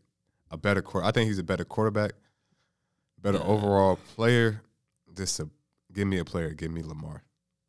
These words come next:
Speaker 2: Man, if I'm starting
Speaker 1: And
Speaker 2: a
Speaker 1: the right,
Speaker 2: team,
Speaker 1: and you
Speaker 2: man.
Speaker 1: gotta make sure you got the, uh, yeah. If I'm starting a team,
Speaker 2: I'm getting
Speaker 1: it's
Speaker 2: Lamar.
Speaker 1: between Lamar and Patrick Mahomes right now. I think I'm taking, I'm think I'm, I'm taking,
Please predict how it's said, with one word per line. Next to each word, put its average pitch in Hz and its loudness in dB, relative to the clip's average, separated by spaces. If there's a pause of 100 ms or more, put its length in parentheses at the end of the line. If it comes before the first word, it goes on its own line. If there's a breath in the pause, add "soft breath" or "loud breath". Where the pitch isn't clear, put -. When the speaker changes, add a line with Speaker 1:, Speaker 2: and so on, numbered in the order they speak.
(340)
Speaker 2:
Man, 160 -4
if 156 -4
I'm 165 -2
starting 139 0
Speaker 1:
And 139 8
Speaker 2:
a 131 10
Speaker 1:
the 120 8
right, 117 10
Speaker 2:
team, 101 0
Speaker 1:
and 120 4
you 117 4
Speaker 2:
man. 110 2
Speaker 1:
gotta 107 6
make 101 2
sure - -6
you 95 -2
got 85 -4
the, 82 -6
uh, 82 -6 (760 soft breath)
yeah. 113 4
If 107 2
I'm 131 4
starting 113 4
a 95 0
team, 101 0 (160)
Speaker 2:
I'm - -18
getting - -8
Speaker 1:
it's 160 4
Speaker 2:
Lamar. 120 2
Speaker 1:
between 107 0 (220)
Lamar 90 -2
and 85 -6
Patrick 85 -8
Mahomes 80 -10
right 90 -14
now. - -14 (220)
I 92 -6
think 101 0
I'm 90 -2
taking, 85 -4
I'm 92 -8
think 101 -2
I'm, 87 -4
I'm 92 -8
taking, 87 -6